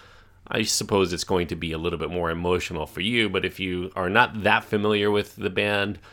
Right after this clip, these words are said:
or in Freddie Mercury, maybe you won't have as much investment. Now, questions abound as to what in Freddie's upbringing brought him to being ready for fronting a rock and roll band, and what between he and his bandmates made them work so phenomenally well as a group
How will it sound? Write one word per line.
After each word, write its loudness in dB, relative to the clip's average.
or 4
in 0
Freddie 0
Mercury, 0
maybe -8
you -6
won't -8
have 2
as -8
much -6
investment. -4
Now, 4
questions 6
abound 4
as 0
to -2
what 4
in -4
Freddie's -2
upbringing -2
brought 2
him -2
to -4
being -4
ready 0
for -4
fronting -4
a -2
rock -2
and -6
roll 8
band, 4
and 2
what 6
between 0
he -2
and 0
his -2
bandmates 0
made -4
them -2
work -2
so -4
phenomenally 0
well 6
as -2
a -2
group 0